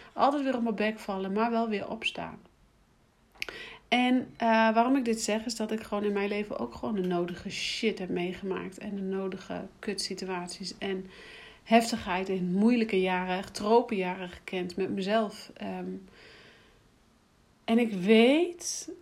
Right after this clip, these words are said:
op het moment dat jij bepaalde situaties wegdrukt, dus geen oude koeien meer uit de sloot wil halen, dat is goed, is oké, je hebt het op jouw manier weggedrukt. Maar dat er altijd nog wel bepaalde frequentie nog wel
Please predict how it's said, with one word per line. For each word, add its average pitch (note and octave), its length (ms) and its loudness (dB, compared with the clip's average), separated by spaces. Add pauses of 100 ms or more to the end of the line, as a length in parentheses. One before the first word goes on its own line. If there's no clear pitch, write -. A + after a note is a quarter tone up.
op A3+ 140 0
het C4+ 100 -2
moment A3+ 800 2
dat G3+ 360 -6
jij F#3+ 560 -6
bepaalde A3 400 -2
situaties G3 680 -4
wegdrukt, G3 500 -2
dus F#3 120 -8
geen A3 280 -4
oude G#3 180 -6
koeien A#3 220 -4
meer G3+ 140 -2
uit F3+ 120 -6
de - 60 -10
sloot F#3+ 320 -10
wil F#3+ 100 -10
halen, F3+ 200 -8
dat B3+ 100 -4
is C4 100 -4
goed, F#4 300 -4
is D4+ 100 2
oké, C4 220 0
je F4 140 4
hebt D#4 140 2
het A#3 80 -2
op B3 120 0
jouw C4+ 160 2
manier B3 280 4
weggedrukt. A3+ 560 -2
Maar A3 100 0
dat A3+ 200 -2
er - 160 -2
altijd C#4 380 -2
nog B3 140 -4
wel A#3 160 0
bepaalde C4+ 720 0 (800)
frequentie B3+ 1080 6
nog B3 220 6
wel A3+ 200 8